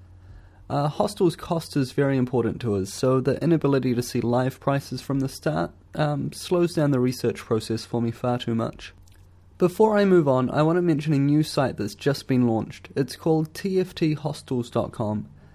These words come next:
and it attempts to do a price comparison at several major hostel booking sites, and then gives you a side-by-side comparison.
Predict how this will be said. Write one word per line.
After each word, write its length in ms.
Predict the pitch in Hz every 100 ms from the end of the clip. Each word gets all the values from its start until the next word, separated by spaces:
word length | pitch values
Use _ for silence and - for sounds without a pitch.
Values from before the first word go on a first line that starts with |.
| - -
and 220 | 156 170
it 140 | 151 202
attempts 480 | 208 190 170 -
to 240 | - 156 139
do 260 | 135 156
a 60 | 147
price 340 | - 160 160
comparison 800 | - 139 127 147 143 147 - 113
at 100 | 104
several 460 | - - 143 151 139
major 380 | 127 127 135 127
hostel 400 | - 127 - 120
booking 340 | 127 - 123
sites, 500 | - 104 101 - - - - -
and 160 | 123 143
then 140 | 151
gives 200 | 143 139
you 120 | 131
a 40 | 117
side-by-side 760 | - 131 123 120 120 123 113
comparison. 720 | - 117 117 120 117 - 110